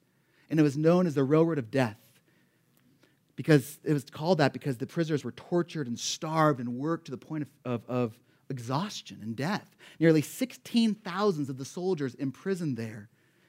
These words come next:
died. And Gordon describes one occasion where at the end of this workday, when they're building this railroad,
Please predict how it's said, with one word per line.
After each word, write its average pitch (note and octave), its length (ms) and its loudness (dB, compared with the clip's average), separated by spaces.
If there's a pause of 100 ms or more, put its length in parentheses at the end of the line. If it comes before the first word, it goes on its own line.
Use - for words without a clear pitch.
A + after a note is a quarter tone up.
died. B2+ 400 -2 (1600)
And C#3+ 140 0
Gordon G3 260 6
describes E3 440 -2
one F#3 140 -4
occasion F3+ 540 0
where C3+ 80 0
at C3 60 -4
the D3 140 -10
end G3+ 180 -2
of D#3+ 100 -2
this C#3 140 -10
workday, A#2 580 -6 (400)
when C3+ 100 -2
they're C#3 100 4
building F3 340 6
this D3+ 140 -4
railroad, C#3 580 -2